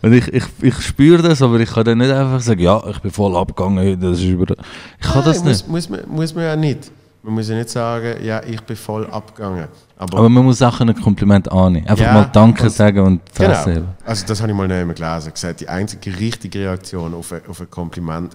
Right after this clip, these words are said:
Speaker 2: ist Danke.
Speaker 1: Aber
Speaker 2: Weil
Speaker 1: was ist, wenn es so etwas ist, was völlig überheblich, übertrieben, also ich find's so komisch, sich für
Speaker 2: Dann ist eben, dann ist eben, wenn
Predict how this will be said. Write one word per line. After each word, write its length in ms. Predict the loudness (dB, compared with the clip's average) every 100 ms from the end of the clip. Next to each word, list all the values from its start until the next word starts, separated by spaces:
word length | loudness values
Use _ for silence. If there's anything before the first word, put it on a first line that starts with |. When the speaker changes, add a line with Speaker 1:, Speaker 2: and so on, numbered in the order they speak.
| -20
Speaker 2:
ist 200 | -18 -12
Danke. 420 | -12 -12 -16 -20 _ _ _ _ _ _ _
Speaker 1:
Aber 140 | -4 -4
Speaker 2:
Weil 140 | -2
Speaker 1:
was 180 | -4 -2
ist, 140 | -2 0
wenn 100 | 0
es 60 |
so 100 | 0 -2
etwas 500 | 0 -4 -2 -2 0
ist, 200 | 0 0
was 140 | -2
völlig 640 | -2 0 0 0 -4 -20 _
überheblich, 760 | -2 2 2 0 -2 -2 -4 -2
übertrieben, 800 | -2 -2 _ 0 0 0 -2 0
also 260 | 0 0 -4 _ _ _ _ _ _ _ _
ich 60 | -12
find's 160 | -10 -6
so 140 | -2 -2
komisch, 440 | -4 -2 0 2 0
sich 180 | -2 -2
für 180 | -2 -2 -6 -8
Speaker 2:
Dann 120 | -2 0
ist 120 | 0
eben, 240 | -2 -2
dann 120 | -2
ist 100 | -2
eben, 100 | -2
wenn 80 | -4